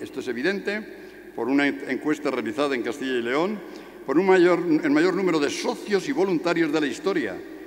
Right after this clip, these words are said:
y se ha obtenido la mayor recaudación en donaciones privadas. Pero hay un dato que debemos de resaltar, y es que los voluntarios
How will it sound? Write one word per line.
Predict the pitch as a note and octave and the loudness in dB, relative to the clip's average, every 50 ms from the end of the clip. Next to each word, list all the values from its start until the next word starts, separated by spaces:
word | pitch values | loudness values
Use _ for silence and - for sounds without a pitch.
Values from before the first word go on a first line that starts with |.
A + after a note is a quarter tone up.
| - - - | -16 -12 -8
y | A2+ A2+ | -8 -6
se | - D#3 | -4 -2
ha | D#3+ | -4
obtenido | D3+ D3+ - D3 C#3 D#3 D#3+ C#3+ C#3+ | -2 -2 0 2 4 4 4 4 2
la | C3+ B2 | 2 0
mayor | A2 A2+ A#2 C3 D3 C#3+ | 0 -2 -2 -2 -2 -2
recaudación | C#3 A2+ D3+ E3+ E3 C3+ A#2 A2 - B2 B2 B2 B2 A2+ - - - - - - - | -2 -4 -2 -2 -2 -2 -2 -4 -2 -2 -2 -2 -2 -4 -8 -12 -16 -16 -16 -10 -6
en | C3 C3 | -4 -2
donaciones | B2 A#2+ A2+ A2 G2+ G#2 A#2+ A#2+ A#2 A2 - | 0 0 -2 -4 -4 -4 -4 -4 -4 -4 -6
privadas. | - G#2 G2+ F#2+ F2 E2 D2+ - - - - - - - - - - - - - - - - - - - - - - _ _ - | -6 -6 -6 -4 -6 -6 -8 -12 -16 -16 -18 -18 -20 -20 -20 -20 -20 -20 -20 -20 -20 -20 -20 -20 -20 -20 -20 -20 -20 _ _ -6
Pero | B2 B2 D3 | 0 2 4
hay | E3+ F#3+ G3 | 4 4 4
un | G3 | 4
dato | G3 G#3+ G#3 G#3 G#3 F#3 D#3+ | 4 4 4 4 2 0 2
que | - E3+ | 2 4
debemos | D#3 D3 D3 E3 F3 F3 F3+ E3+ D#3 C#3+ | 6 6 6 6 6 4 4 2 2 0
de | D3 | 0
resaltar, | B2+ B2+ A#2 - - B2 A2+ - D3+ C#3+ B2+ A2+ A2 | 0 0 0 0 -2 -2 -2 0 0 2 2 2 0
y | A#2+ C#3 | 0 0
es | E3 D#3+ E3 | 0 0 0
que | E3 D3+ C3 | 0 0 2
los | B2 B2 A#2 | 2 2 2
voluntarios | A#2 B2 B2 A#2+ B2 A#2+ - G#3 A#3 A#3 A3+ F#3+ D#3+ F3 F#3+ F3+ - | 2 2 2 4 2 2 4 4 4 4 6 4 4 4 2 -2 -4